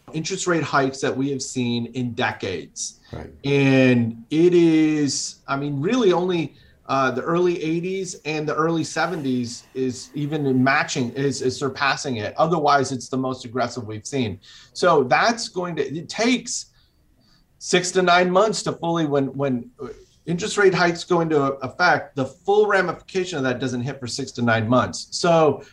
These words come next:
Speaker 1: we've still got a lot of that to go. That's why I think it's early next year when you start to see a sh-, a, a moderate recession.
Speaker 2: Yeah, definitely. Um,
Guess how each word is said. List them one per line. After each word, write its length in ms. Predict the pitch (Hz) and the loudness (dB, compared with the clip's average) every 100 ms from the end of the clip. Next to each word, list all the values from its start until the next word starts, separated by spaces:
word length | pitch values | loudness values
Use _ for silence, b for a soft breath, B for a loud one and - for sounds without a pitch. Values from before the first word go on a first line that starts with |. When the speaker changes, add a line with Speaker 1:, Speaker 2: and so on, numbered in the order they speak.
| B | B
Speaker 1:
we've 160 | 156 202 | -2 0
still 200 | - 202 | 2 4
got 200 | 160 147 | 6 6
a 40 | |
lot 220 | 135 135 | 6 6
of 80 | 135 | 6
that 180 | 123 113 | 0 -2
to 60 | 120 | -2
go. 140 | 123 | 0
That's 240 | 127 143 | 0 0
why 100 | 147 | 0
I 60 | 127 | -2
think 200 | 135 120 | -2 -8
it's 160 | 120 123 | -8 -6
early 220 | 117 113 | -6 -6
next 360 | 107 107 - | -8 -10 -6
year 240 | 120 113 104 | -2 0 0
when 200 | 101 101 | -2 -6
you 60 | |
start 280 | 95 - 98 | -8 -6 -6
to 80 | 101 | -6
see 420 | 92 113 107 98 B B B | -8 -4 -4 -4 B B B
a 80 | 107 | -6
sh-, 280 | - - - | -6 -8 -4
a, 340 | 87 - - | -4 -4 -4
a 40 | 120 | -2
moderate 720 | 113 113 104 101 101 101 - | 0 2 4 4 0 -6 -8
recession. 600 | 98 95 82 - - 71 _ _ _ _ _ _ _ - | -8 -2 -2 -4 -14 -18 _ _ _ _ _ _ _ -4
Speaker 2:
Yeah, 240 | 180 117 - | -2 -4 -8
definitely. 640 | - 131 123 90 78 73 69 b b b - | -2 -2 -2 -6 -6 -12 -14 b b b -4
Um, 540 | 110 104 95 90 - | 0 0 0 -2 -6